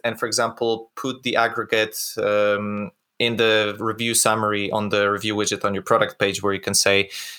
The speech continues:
ninety percent of people found the shoes to be fitting well, or sixty percent, or, or, you know, most of the people are rating this particular feature of the product four point eight stars, but, uh, another feature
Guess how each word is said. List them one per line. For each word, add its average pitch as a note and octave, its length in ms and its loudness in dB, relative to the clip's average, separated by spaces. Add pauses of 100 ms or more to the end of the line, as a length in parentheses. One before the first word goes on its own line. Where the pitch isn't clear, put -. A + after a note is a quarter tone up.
(100)
ninety A2 400 2
percent G#2 460 2
of G2 160 0
people G2 320 -2
found G2 560 2
the G2 300 4
shoes F#2+ 640 2
to F#2+ 100 -4
be F#2+ 100 -4
fitting G2 400 0
well, F#2 520 2
or G2 500 2 (380)
sixty - 420 2
percent, A2+ 500 2
or, F#2+ 120 4
or, B2 160 6
you B2 80 4
know, A2 80 4
most B2 240 4
of A#2+ 80 6
the A#2 80 2
people G#2+ 340 2
are G2+ 320 4 (100)
rating A2 380 2
this A#2 180 2
particular A2 460 0
feature A#2 420 0
of G2 100 0
the G#2+ 60 0
product G2+ 580 0 (580)
four B2+ 260 2
point A2 400 2
eight A#2 180 4
stars, G#2 540 4
but, G2+ 220 2 (180)
uh, G2+ 240 2
another A2 300 4
feature G2+ 680 -2